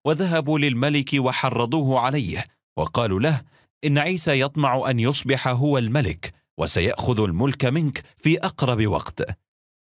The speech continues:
فاغتاظ الملك وأمرهم أن يحضروه ليقتله، ولما بلغ عيسى عليه السلام أن اليهود يريدون قتله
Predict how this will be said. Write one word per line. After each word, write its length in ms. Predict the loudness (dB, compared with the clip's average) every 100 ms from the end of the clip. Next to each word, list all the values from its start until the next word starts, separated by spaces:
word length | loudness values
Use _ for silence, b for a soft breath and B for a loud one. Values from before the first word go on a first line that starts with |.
| _ _
فاغتاظ 380 | -4 0 0 0
الملك 500 | 0 2 2 0 0
وأمرهم 720 | 0 0 0 0 2 2 0
أن 140 | 0 0
يحضروه 540 | 0 0 0 0 2
ليقتله، 580 | 0 0 0 0 -2 -6 b b b
ولما 340 | -2 0 0 2
بلغ 360 | 2 0 0
عيسى 360 | 0 0 -2 0
عليه 320 | 0 0 0
السلام 500 | 0 0 2 0 2
أن 180 | 0 0
اليهود 420 | 0 0 0 0
يريدون 520 | 0 0 0 0 0
قتله 440 | 0 -4 0 -2